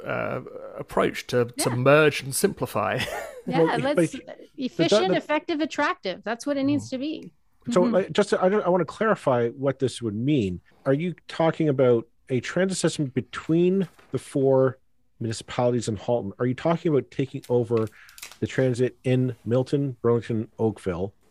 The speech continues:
Speaker 3: And instead of, like, a Burlington and Oakville transit or Milton transit, it would just be, like, Halton transit, and y-, that you would expect the Halton,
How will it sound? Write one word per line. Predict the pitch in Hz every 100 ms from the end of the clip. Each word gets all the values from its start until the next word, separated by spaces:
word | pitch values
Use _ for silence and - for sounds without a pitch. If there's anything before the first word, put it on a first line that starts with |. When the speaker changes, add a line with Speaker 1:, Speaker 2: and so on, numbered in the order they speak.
| -
Speaker 3:
And | 113 110
instead | 123 113 131
of, | 127
like, | 117
a |
Burlington | 92 120 131 131
and | 113 -
Oakville | 117 123
transit | 117 120 104 113
or | 104
Milton | 107 113 107
transit, | - 95 92
it | 107
would | 98
just | 104
be, | 113
like, | 98 _ _
Halton | - 127 127
transit, | 107 - 90 82 92 - _ -
and | 120 113 123
y-, | 107 101 _ _
that | 131
you | 117
would | 120
expect | 117 - 113
the | 113
Halton, | - 120 113